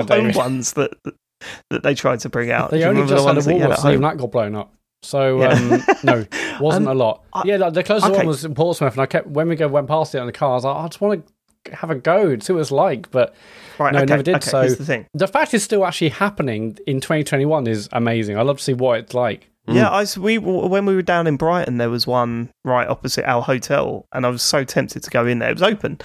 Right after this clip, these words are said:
Speaker 1: Um, but that means that we've got a listener who is the manager of a Laser Quest.
Speaker 3: <laughs>
Speaker 1: Matt, if you're close by it, I'm sure he'd give you a free game. And, and not only that, he would just have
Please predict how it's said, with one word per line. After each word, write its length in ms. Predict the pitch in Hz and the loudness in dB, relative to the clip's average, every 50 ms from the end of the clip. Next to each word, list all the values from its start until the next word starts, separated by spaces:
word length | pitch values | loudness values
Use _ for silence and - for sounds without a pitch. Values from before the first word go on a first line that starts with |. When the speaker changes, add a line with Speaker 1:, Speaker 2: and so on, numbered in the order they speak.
| - - - - - - | -18 -18 -18 -12 -4 0
Speaker 1:
Um, 260 | - 185 165 160 - _ _ _ _ _ - - | 0 0 0 -2 -6 _ _ _ _ _ -10 -4
but 220 | - - 165 - | -2 -2 -2 0
that 220 | 202 220 233 - 196 | 0 0 0 0 0
means 360 | 208 202 175 147 139 135 - | 0 2 2 2 0 -2 0
that 120 | - 143 | -2 0
we've 180 | - 156 156 - | 2 0 0 0
got 140 | - 151 - | 0 0 0
a 40 | 151 | 2
listener 540 | 147 160 165 - - - 147 131 113 113 - - - | 2 2 0 0 -2 -2 -2 0 0 0 -2 -4 -2
who 100 | - 135 135 | 0 0 0
is 140 | 127 120 | 0 0
the 80 | - 131 | -2 -2
manager 520 | 131 143 147 151 151 151 143 131 - 117 110 110 110 110 - - | 0 0 2 2 2 2 0 0 -2 -2 0 0 -2 -2 -6 -8
of 460 | - - - 131 131 123 - - - - - | -10 -6 -4 -4 -4 -4 -6 -10 -14 -8 -4
a 60 | 135 | -2
Laser 340 | 123 123 131 139 127 131 120 | 0 2 2 0 0 -2 -6
Quest. 440 | - - - - - - - - - 285 - - - - - - | -6 -6 -6 -4 -4 -6 -6 -8 -4 2 2 2 2 0 -6 -20
Speaker 3:
<laughs> 340 | - _ _ _ _ _ - | -20 _ _ _ _ _ -4
Speaker 1:
Matt, 240 | 151 175 175 - - | -2 -2 -2 0 -2
if 140 | 170 - 233 | -2 0 0
you're 80 | 247 | -2
close 280 | - - 220 196 170 - | -2 0 -2 -2 -2 0
by 320 | - 190 185 170 127 113 101 | -2 0 0 2 2 0 0
it, 60 | - | -2
I'm 100 | 143 156 | -2 -2
sure 240 | 156 - - 233 190 | -2 -2 0 0 0
he'd 100 | 147 - | 0 0
give 160 | - 143 131 | -4 -4 -2
you 60 | 135 | -4
a 40 | 123 | -4
free 240 | - - 139 131 117 | -2 0 -2 -2 0
game. 360 | - 139 123 120 104 107 - _ _ _ _ _ _ _ _ _ _ - | 0 0 0 0 -2 -6 -10 _ _ _ _ _ _ _ _ _ _ -6
And, 280 | 143 135 143 143 135 - _ _ - | -4 -2 -2 -2 -2 -6 _ _ -4
and 300 | 143 143 143 147 151 - - | -2 0 0 0 -2 -2 -2
not 160 | 175 - - | -2 -2 0
only 140 | 156 156 143 | 0 -2 -2
that, 360 | 151 143 160 123 - - - | -2 -2 -4 -4 -8 -10 -6
he 140 | - 147 139 | -2 -2 -2
would 220 | 131 139 135 - | 0 -2 -6 -6
just 400 | - - 147 139 131 - - - | -6 -2 -2 -2 -2 -2 -8 -6
have 440 | - 139 131 123 120 - - - - | -2 0 0 0 0 -4 -14 -20 -20